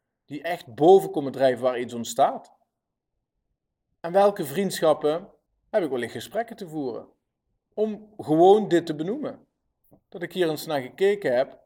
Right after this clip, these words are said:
en dat ik merkte dat er ergens een mismatch is of was.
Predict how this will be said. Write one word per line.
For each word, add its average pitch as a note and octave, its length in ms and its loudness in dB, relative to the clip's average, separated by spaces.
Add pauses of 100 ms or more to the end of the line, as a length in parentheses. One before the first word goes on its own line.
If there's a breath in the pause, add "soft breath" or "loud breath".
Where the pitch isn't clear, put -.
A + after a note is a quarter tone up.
en G3+ 100 -10
dat F3+ 100 -2
ik D#3 60 -6
merkte F#3 460 0
dat C#3 180 -2
er D3 60 -4
ergens C3+ 580 0 (320)
een D3 160 -10
mismatch D3+ 640 -10 (400)
is - 500 -6 (100)
of A2 140 -20
was. A2 480 -2